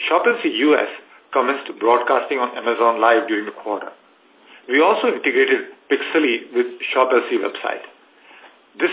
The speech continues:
will enable user-generated content sharing and boost customer engagement by leveraging our presence on leading social media platforms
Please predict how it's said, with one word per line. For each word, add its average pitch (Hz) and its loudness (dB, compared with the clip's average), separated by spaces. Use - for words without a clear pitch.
will 208 0
enable 135 2
user-generated 127 0
content 117 2
sharing 127 0
and 117 -6
boost 135 0
customer 120 -4
engagement 117 -2
by 107 0
leveraging 113 2
our 107 0
presence 113 -2
on 104 -4
leading 117 -2
social 120 -4
media 104 -4
platforms 110 0